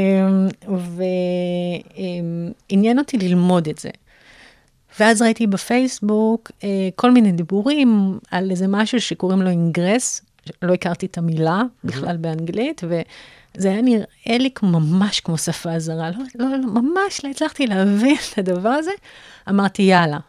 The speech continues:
Speaker 1: אני הכי לא גיימרית, אני
Speaker 2: מהמם.
Speaker 1: לא, אף פעם לא אהבתי משחקי, אה, מחשב או משחקי זה." אמרתי, "יאללה, בוא נלך לעשות, אה, לעשות את זה." אמ,
Speaker 2: אבל לשאול שאלה אישית, אפשר?
Speaker 1: בטח.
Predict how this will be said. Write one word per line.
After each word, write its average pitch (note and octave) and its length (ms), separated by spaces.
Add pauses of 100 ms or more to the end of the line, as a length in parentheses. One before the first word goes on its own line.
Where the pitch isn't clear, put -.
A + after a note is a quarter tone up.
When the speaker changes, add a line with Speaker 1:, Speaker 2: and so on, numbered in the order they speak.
(140)
Speaker 1:
אני A3 220
הכי - 220
לא C4 120
גיימרית, F3 600
אני F#3 180
Speaker 2:
מהמם. F#3+ 40 (140)
Speaker 1:
לא, G3+ 60
אף F3 100
פעם A3+ 160
לא G#3 60
אהבתי F3+ 260
משחקי, - 380 (260)
אה, D3+ 60
מחשב F3+ 540
או D#3 240
משחקי E3 560
זה." E3+ 240 (720)
אמרתי, G3+ 260
"יאללה, E3 220
בוא F3+ 120
נלך G3+ 300
לעשות, E3 480
אה, F3 40 (540)
לעשות E3 400
את D#3+ 100
זה." G3+ 120 (680)
אמ, F#3 60 (920)
Speaker 2:
אבל C3+ 100
לשאול D#3 300
שאלה C#3 260
אישית, A2+ 380
אפשר? B2+ 320 (180)
Speaker 1:
בטח. - 340